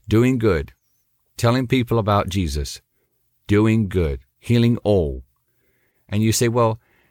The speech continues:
but we're not the healer." You're right. We're not, we're not the ones that heal. But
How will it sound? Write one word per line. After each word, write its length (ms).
but 140
we're 180
not 200
the 100
healer." 460
You're 160
right. 320
We're 140
not, 240
we're 180
not 140
the 80
ones 240
that 140
heal. 360
But 400